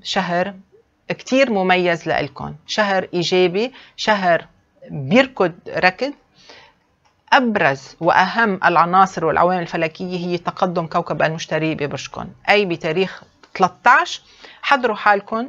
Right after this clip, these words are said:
مواليد برج الجدي إلى بداية تغيير. يمكن تلمسوا لمس اليد بعض التغييرات والظروف يلي عم بتبلش تتحرك عندكن، يلي عم بتبلش تتغير،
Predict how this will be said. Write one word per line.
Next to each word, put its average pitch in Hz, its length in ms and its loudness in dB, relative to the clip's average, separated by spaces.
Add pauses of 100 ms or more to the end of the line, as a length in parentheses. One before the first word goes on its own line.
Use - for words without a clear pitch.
مواليد 175 480 2
برج 175 200 -4
الجدي 170 400 -2
إلى 175 440 4 (600)
بداية 220 600 4
تغيير. 170 580 2 (200)
يمكن 214 500 4 (160)
تلمسوا 254 480 0 (800)
لمس 233 360 2
اليد 175 480 2 (160)
بعض 202 360 4
التغييرات 170 800 0
والظروف 165 640 0
يلي 156 280 0
عم 156 200 -2
بتبلش 180 640 -2
تتحرك 165 560 -2
عندكن، 170 320 -6
يلي 151 260 -2
عم 147 140 -6
بتبلش 151 580 -2
تتغير، 190 680 2